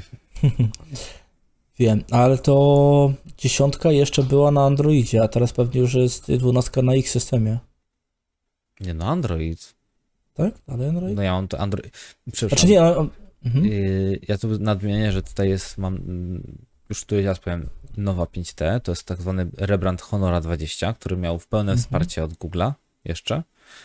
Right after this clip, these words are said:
Speaker 2: Także ja tutaj mam
Speaker 1: Okej.
Speaker 2: w pełni funkcjonalny telefon, e, z możliwością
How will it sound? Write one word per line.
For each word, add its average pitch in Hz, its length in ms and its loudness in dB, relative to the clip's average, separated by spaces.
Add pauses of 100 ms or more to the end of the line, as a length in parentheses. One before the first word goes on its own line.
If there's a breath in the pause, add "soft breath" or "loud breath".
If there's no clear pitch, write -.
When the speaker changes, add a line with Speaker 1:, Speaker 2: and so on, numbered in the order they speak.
(220 loud breath)
Speaker 2:
Także 101 340 -2
ja 104 120 2
tutaj 110 160 -4
mam 107 300 -4
Speaker 1:
Okej. 110 260 -6
Speaker 2:
w 139 80 -4
pełni 117 220 2
funkcjonalny 107 720 -2
telefon, 98 720 -4
e, 90 400 -4
z 87 200 -8
możliwością 90 680 -4